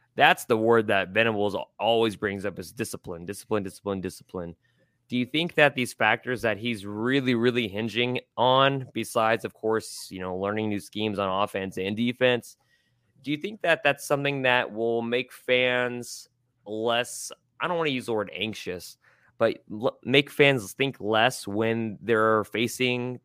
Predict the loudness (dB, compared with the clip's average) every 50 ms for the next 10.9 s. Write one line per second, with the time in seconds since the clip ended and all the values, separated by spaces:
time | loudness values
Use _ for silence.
0 | _ -4 -2 0 0 0 0 0 0 -2 -2 -2 -6 -10 -10 -6 -6 -6 -6 -6
1 | -8 -10 -10 -8 -6 -4 -2 -2 -2 -4 -6 -6 -4 -4 -4 -2 -4 -6 -8 -8
2 | -8 -8 -6 -4 -4 -4 -6 -6 -4 -4 -4 -2 0 0 0 0 0 2 2 2
3 | 4 4 2 2 2 2 0 -2 -4 -4 -4 -4 -2 -4 -4 -2 0 0 0 0
4 | 0 -2 -6 -4 _ 2 2 2 2 0 -4 _ _ _ _ _ _ _ _ _
5 | -2 0 2 2 2 2 0 0 0 2 2 2 0 0 -2 -2 -4 -2 -2 -2
6 | -2 0 2 2 2 2 2 2 0 0 0 0 0 0 0 0 0 -2 -2 -2
7 | -2 -2 -2 -6 -10 -14 -14 -12 -14 -14 -16 -10 0 0 0 0 0 -4 -6 -4
8 | -2 0 0 0 0 -2 -6 -6 -2 0 0 0 0 -2 -8 _ _ _ _ _
9 | _ 0 0 0 0 0 -2 -2 -4 0 0 0 0 2 0 0 2 2 2 2
10 | 2 0 -2 0 0 -2 -4 -2 -4 -6 -4 -2 -2 2 0 0 0